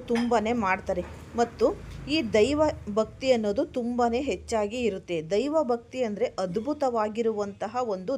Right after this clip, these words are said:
ದೈವ ಪೂಜೆ ಮಾಡೋದಕ್ಕೆ ಇವರು ಕುತ್ಕೊಂಡ್ರೆ, ಒಂದು ವ್ರತ ಅನ್ನೋದು ಮಾಡೋಕ್ಕೆ ಕುತ್ಕೊಂಡ್ರೆ ಕೆಲವು ಜನಗಳು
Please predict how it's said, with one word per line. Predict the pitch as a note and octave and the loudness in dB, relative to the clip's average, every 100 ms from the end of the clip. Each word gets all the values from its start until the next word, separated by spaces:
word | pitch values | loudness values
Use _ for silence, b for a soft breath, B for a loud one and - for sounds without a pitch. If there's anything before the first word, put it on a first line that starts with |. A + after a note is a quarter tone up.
| F#3 | -2
ದೈವ | F#3+ A3+ A3+ | -2 2 0
ಪೂಜೆ | A3+ F#3+ G3+ A3+ | 0 -4 -2 -2
ಮಾಡೋದಕ್ಕೆ | E3+ F#3 A3+ G3 E3+ B3 D4 B B B | -2 0 0 0 -2 -6 -6 B B B
ಇವರು | A#3+ A#3+ | -4 -4
ಕುತ್ಕೊಂಡ್ರೆ, | A#3+ A#3 A#3 - C4 A3 G3 C4 b b b | -4 -8 -8 2 2 2 -2 -4 b b b
ಒಂದು | A#3 B3 A#3+ | -4 2 4
ವ್ರತ | G#3 G3+ C4 | 4 2 0
ಅನ್ನೋದು | C4+ B3 A#3 A#3+ | 0 0 2 2
ಮಾಡೋಕ್ಕೆ | A3+ F#3 G3+ G3+ A3+ | 0 0 -2 -2 -6
ಕುತ್ಕೊಂಡ್ರೆ | A3+ A3 - A#3+ G#3 A#3+ D4 | -6 -8 -2 -2 0 -2 -2
ಕೆಲವು | C4 A3 C#4+ D4+ | -4 0 -2 0
ಜನಗಳು | A3+ A3+ G#3 G#3 | 0 -2 -2 -2